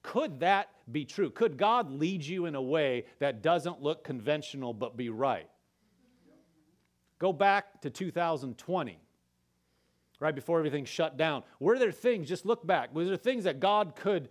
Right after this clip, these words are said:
lead a person to do that looks like, "Why would I do this?" but in context of what happened in the world, how it's changed, would absolutely,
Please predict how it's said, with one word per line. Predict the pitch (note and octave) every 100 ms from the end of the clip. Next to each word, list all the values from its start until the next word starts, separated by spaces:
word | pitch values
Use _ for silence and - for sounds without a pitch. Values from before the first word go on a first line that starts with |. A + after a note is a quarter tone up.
| -
lead | B2 D3 A3 G3+
a | D3
person | - F3 - F3 C#3+
to | C#3+
do | A#2 D3 F#3 C#3 B2 - -
that | D#3 D3
looks | D3+ G3+ -
like, | F3 E3+ D#3+ D#3 _ _
"Why | A#2 F3 B3
would | A3+ F#3+
I | E3+ E3
do | B2 F#3 G3+
this?" | C#3 B2+ A#2+ - _ -
but | B2 F#3
in | D#3
context | C#3 G3+ G#3+ F#3 F#3 F3+ -
of | C#3+
what | A#2+ G3+ F#3+
happened | - F#3+ G#3 F#3+ D3
in | C#3+
the | C3
world, | D3+ E3 C#3 D#3
how | E3 D#3
it's | C3+
changed, | - G3+ G3+ D#3 B2+ - -
would | C#3 D3+
absolutely, | E3+ D#3+ - D#3 C#3+